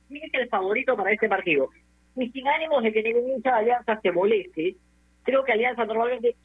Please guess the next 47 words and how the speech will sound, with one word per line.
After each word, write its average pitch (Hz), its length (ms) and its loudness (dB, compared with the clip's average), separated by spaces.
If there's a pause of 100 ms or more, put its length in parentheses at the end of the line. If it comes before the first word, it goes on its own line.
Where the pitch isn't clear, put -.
suele 285 200 -4
ser 254 140 0
favorito 247 400 2
contra 202 220 -2
la 170 100 -2
mayoría 185 360 0
de 214 60 -2
sus 180 140 -6
rivales, 202 380 2 (300)
salvo 208 220 2
cuando 170 220 0
juega 190 160 2
contra 156 200 -2
la 165 140 2
U, 208 180 2
contra 165 220 -2
Cristal, 185 480 2
contra 151 180 -8
Melgar, 170 400 2
da 156 260 2 (260)
algún 139 260 -8
tipo 160 180 0
de 147 60 0
circunstancia. 143 680 -2 (760)
Pero 226 280 2
no 277 220 -4
sé 339 300 -6
si 262 140 -4
hoy 294 140 -2
Alianza 269 340 -2
es 247 80 -2
favorito. 185 560 -2 (240)
Y 240 80 -14
tiene 339 240 -6
que 262 100 -2
ver 339 200 0 (100)
con 240 160 -2
el 220 140 -6
tema 285 260 -4
de 254 80 2
que 240 80 -4
Alianza 247 380 -4
tiene 254 180 -10
menos 254 240 -10
tiempo 226 260 0
de 220 60 2
trabajo, 254 580 2